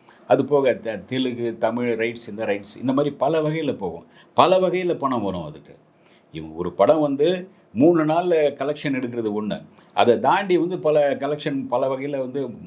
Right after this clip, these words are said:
மூணு நாள் கொஞ்சம் லேட் ஆயிடுச்சு, பெருசா போகலனாலும் கூட அந்த படம் ம-, பணம் வந்து வராமே போகாது, மெதுவா வரும். ஒரு மாசத்துல வர வேண்டிய படம் ரெண்டு மாசம் ஆகும்.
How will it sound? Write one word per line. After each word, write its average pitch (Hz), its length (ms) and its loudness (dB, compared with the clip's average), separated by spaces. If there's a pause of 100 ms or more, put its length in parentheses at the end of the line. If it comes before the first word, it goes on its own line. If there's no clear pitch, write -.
மூணு 123 240 -4
நாள் 147 200 2
கொஞ்சம் 127 200 -4
லேட் 131 240 0
ஆயிடுச்சு, 123 280 -2
பெருசா 127 300 0
போகலனாலும் 87 520 -8
கூட 127 260 -4 (240)
அந்த 104 280 0
படம் 104 640 -2
ம-, 85 160 -12
பணம் 117 220 0
வந்து 113 360 0
வராமே 117 460 2
போகாது, 85 340 -6 (560)
மெதுவா 123 500 4
வரும். 92 220 -6 (640)
ஒரு 120 200 6
மாசத்துல 147 540 2
வர 117 180 0
வேண்டிய 104 260 -4
படம் 175 200 -8
ரெண்டு 147 220 -4
மாசம் 123 280 -8
ஆகும். - 220 -20